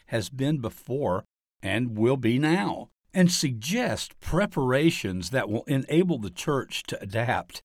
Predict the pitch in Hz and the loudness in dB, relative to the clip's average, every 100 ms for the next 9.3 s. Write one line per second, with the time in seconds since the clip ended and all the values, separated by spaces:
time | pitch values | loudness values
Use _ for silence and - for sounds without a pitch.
0 | _ - 120 196 - 117 - 82 - - | _ -6 -2 -2 -2 -6 -8 -14 -10 -2
1 | 165 175 - 92 87 101 143 135 92 90 | 0 0 -2 -4 -2 2 2 2 0 -2
2 | 87 - - 143 165 107 110 - 123 110 | -8 -8 0 0 2 -2 -4 -4 -2 0
3 | 101 139 175 - 92 87 - _ _ - | 2 0 0 -6 -6 -6 -8 _ _ -6
4 | 226 - 220 185 - - 113 101 - - | -6 -4 -2 -2 -4 -6 -4 -4 -8 -4
5 | 127 123 147 - - 190 190 190 196 180 | -2 0 -2 -4 -6 -2 0 0 0 -2
6 | 117 85 156 - - _ _ - 180 123 | -6 -10 -12 -16 -20 _ _ 2 4 4
7 | 110 110 113 135 156 165 - - _ - | 2 0 0 2 2 -2 -6 -18 _ -4
8 | 139 117 80 104 92 101 135 175 175 95 | -2 0 -4 -6 -4 -2 -2 -2 -4 -6
9 | 82 82 | -6 -6